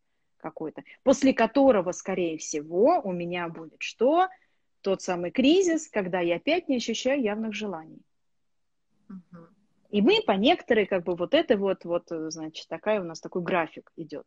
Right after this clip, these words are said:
Speaker 1: того,
Speaker 2: То есть мы
Speaker 1: когда мы
Speaker 2: могли бы сказать
Speaker 1: максимизируем какое-то своё желание, либо своё какое-то действие. Точнее так, мы, мы используем способ. Какой способ мы используем? А способ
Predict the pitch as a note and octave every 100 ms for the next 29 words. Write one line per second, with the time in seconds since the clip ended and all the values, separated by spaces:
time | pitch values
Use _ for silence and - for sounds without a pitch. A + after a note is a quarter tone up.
0 | _ E3 G3 F4+ - C4+ C#4 A#3 B3 A3+
1 | - - G#3 G#3 A3 F#4 G#4 D#4+ A3+ A3+
2 | C4 D4+ A3 - A3 G3+ F#3 G#3 D#4 G4+
3 | A#3 G3+ F#3+ - F#3 A#3+ - - E3 -
4 | D#3 - - - - - - - A#3+ C4+
5 | A3 G#3 D4+ D4 G#3+ C4+ - - A3 -
6 | C4+ C4 A3 A3+ - - B3 G#3 - C#3
7 | E3+ - F3+ - G#3 - - D#3+ - -
8 | - - F3+ - - F#4 G#4 F#3